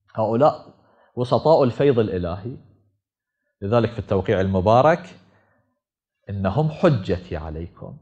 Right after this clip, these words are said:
يعني هؤلاء رواة الأحاديث، الفقهاء، هؤلاء حجة الله على الناس.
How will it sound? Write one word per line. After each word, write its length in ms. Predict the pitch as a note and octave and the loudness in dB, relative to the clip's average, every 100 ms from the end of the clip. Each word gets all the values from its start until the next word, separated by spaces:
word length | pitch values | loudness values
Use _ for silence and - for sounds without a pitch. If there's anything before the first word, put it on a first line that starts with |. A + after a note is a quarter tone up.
| _ - | _ -16
يعني 120 | F2 | -10
هؤلاء 640 | F2 D#2 F#2+ G#2 - - _ _ _ _ - | -6 -4 -2 -2 -4 -14 _ _ _ _ -10
رواة 360 | G#2 G2 G2 G2+ | 0 4 4 2
الأحاديث، 920 | D#2 E2 F2+ E2+ G2+ B2 A#2+ - G2 | -4 -4 -6 -6 -4 -4 -6 -10 -8
الفقهاء، 580 | F#2+ - F2 F2+ C#3+ A#2 | -8 -6 -6 -2 -2 0
هؤلاء 400 | G#2+ G#2 D3+ - | 0 2 0 0
حجة 560 | - D3+ G#2+ A2+ A2 | 0 0 2 -2 -2
الله 560 | G2 G#2 A#2 C#3 F3 A#3 - | -4 0 0 2 -2 -4 -8
على 180 | G#2 F2+ | -4 -4
الناس. 680 | E2+ F2 G2 B2+ - _ | -4 -6 -8 -12 -20 _